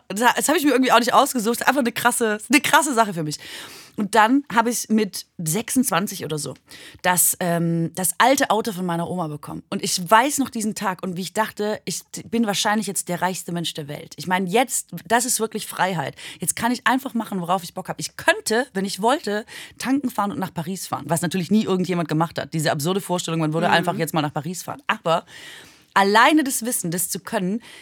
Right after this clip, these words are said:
Speaker 1: ist bis heute steige ich in ein Auto und denke, das ist einfach das Maximum an Freiheit, was man sich leisten kann. Und jetzt mit dem Klimawandel, wo man weiß, dass Autofahren eigentlich wirklich des Teufels ist, noch mal mehr. Ich finde, das ist so ein Luxus, dass wir in einer Zeit gelebt haben, wo man einfach mit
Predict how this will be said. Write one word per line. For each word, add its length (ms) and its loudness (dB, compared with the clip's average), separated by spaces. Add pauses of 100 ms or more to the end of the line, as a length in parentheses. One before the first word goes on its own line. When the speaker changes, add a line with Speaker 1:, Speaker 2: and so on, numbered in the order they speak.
Speaker 1:
ist 260 0
bis 280 2
heute 280 2
steige 300 2
ich 140 -8
in 140 -2
ein 40 -20
Auto 300 2
und 180 -4
denke, 460 -4
das 200 -8
ist 160 -8
einfach 220 -4
das 180 -6
Maximum 420 -6
an 100 -6
Freiheit, 460 -2
was 140 -8
man 100 -4
sich 120 -8
leisten 360 -8
kann. 160 -8 (260)
Und 240 0
jetzt 420 0
mit 160 0
dem 120 4
Klimawandel, 560 0
wo 60 -6
man 180 -2
weiß, 240 4
dass 140 -8
Autofahren 440 2
eigentlich 320 -2
wirklich 340 -6 (300)
des 180 -2
Teufels 480 0
ist, 260 -6 (420)
noch 420 4
mal 240 2
mehr. 360 -4
Ich 140 -8
finde, 220 -2
das 160 0
ist 260 -6
so 300 2
ein 160 2
Luxus, 440 -4
dass 240 -6
wir 140 -4
in 60 -6
einer 160 -4
Zeit 260 -4
gelebt 280 -6
haben, 180 -2
wo 80 2
man 140 6
einfach 420 6
mit 180 2